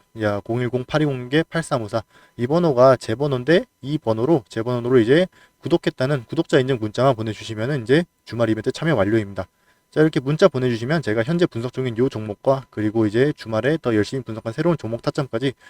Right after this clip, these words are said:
우리 구독자분들에게 같이 보내드리겠습니다. 자, 그러면 이번 영상이 처음이신 분들은 어떻게 되나요? 자, 이번 기회에 채널에 구독 버튼 누르시고 그 다음에 채널 구독자 되어주십시오.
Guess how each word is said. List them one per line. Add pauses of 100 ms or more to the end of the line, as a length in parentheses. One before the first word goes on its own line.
(200)
우리
구독자분들에게
같이
보내드리겠습니다. (420)
자,
그러면
이번
영상이
처음이신
분들은
어떻게
되나요?
자, (320)
이번
기회에
채널에
구독
버튼
누르시고
그
다음에
채널
구독자
되어주십시오.